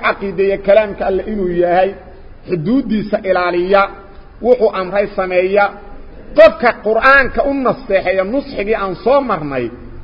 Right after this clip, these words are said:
Qur'aanku isaga u dooda barri qiyaamo. Isagaa u ergeyna, qof Qur'aanka u doodayna ku joobi ma. Qofkaan u nasteexayn ee kalaamka Alle ka jeesta, maba baranba. Maba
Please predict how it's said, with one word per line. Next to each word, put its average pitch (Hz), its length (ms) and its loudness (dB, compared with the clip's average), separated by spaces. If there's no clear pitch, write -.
Qur'aanku 254 440 0
isaga 240 260 2
u 240 160 -4
dooda 196 260 6
barri 160 220 -2
qiyaamo. 135 540 -6
Isagaa 262 320 6
u 254 120 -2
ergeyna, 214 500 2
qof 262 180 2
Qur'aanka 240 320 0
u 233 60 -8
doodayna 190 380 -2
ku 151 100 -10
joobi 190 220 0
ma. 135 120 -10
Qofkaan 254 420 6
u 277 60 0
nasteexayn 220 720 2
ee 202 140 0
kalaamka 214 520 2
Alle 208 180 2
ka 269 200 6
jeesta, 208 540 -2
maba 226 260 6
baranba. 196 500 0
Maba 302 220 8